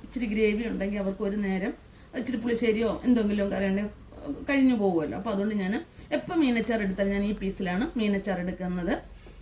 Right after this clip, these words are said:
ഈ ഇങ്ങനെ ഇത്രയും പീസ് എടുക്കും. അപ്പോൾ അത് ഞാൻ കഴുകി വെള്ളം വൃത്തിയാക്കി, പിന്നെ മുളകും മഞ്ഞപ്പൊടിയും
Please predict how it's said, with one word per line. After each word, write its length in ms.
ഈ 40
ഇങ്ങനെ 240
ഇത്രയും 300
പീസ് 200
എടുക്കും. 220
അപ്പോൾ 200
അത് 80
ഞാൻ 80
കഴുകി 360
വെള്ളം 280
വൃത്തിയാക്കി, 540
പിന്നെ 260
മുളകും 380
മഞ്ഞപ്പൊടിയും 600